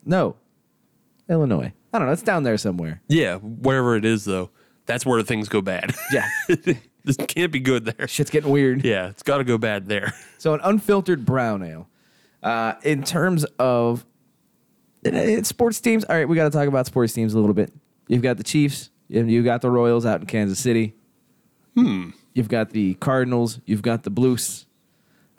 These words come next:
Speaker 1: and you used to have the Rams in Saint Louis.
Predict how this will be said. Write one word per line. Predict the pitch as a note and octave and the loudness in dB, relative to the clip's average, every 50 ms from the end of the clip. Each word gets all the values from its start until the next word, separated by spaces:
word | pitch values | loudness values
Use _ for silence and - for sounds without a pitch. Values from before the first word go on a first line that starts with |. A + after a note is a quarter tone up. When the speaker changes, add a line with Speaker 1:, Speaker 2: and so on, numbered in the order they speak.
| _ _ | _ _
Speaker 1:
and | - F#2 G2 F#2+ F#2+ G2+ G#2 G#2 G#2 G#2 G#2 G#2 G#2 G2+ B1 | -2 0 0 2 2 2 2 2 2 2 2 2 0 -2 -2
you | C#2+ F2 | -4 -4
used | F#2 F2 F2 F#2+ G#2 A2+ B2 C3+ D#3 D#3+ - - - | -4 -4 -2 0 2 4 4 4 4 2 0 -2 -4
to | A#2+ B2 | -4 -2
have | B2+ C3+ C3+ C3+ C3 B2 A2+ | -2 -2 -2 -2 -2 -4 -4
the | A2 G#2 | -6 -6
Rams | G2+ A2 A#2+ A#2+ A#2 G#2+ G2+ G2 F#2 F#2+ F#2+ - - _ _ _ _ _ _ | -4 -2 -2 0 0 0 0 -2 -2 -4 -6 -10 -14 _ _ _ _ _ _
in | - F#2+ F#2 | -4 -4 -2
Saint | - - G2+ F#2+ F#2+ | 0 0 0 0 2
Louis. | F#2+ F2 D2+ A#1+ - - - | 2 0 0 0 -4 -8 -12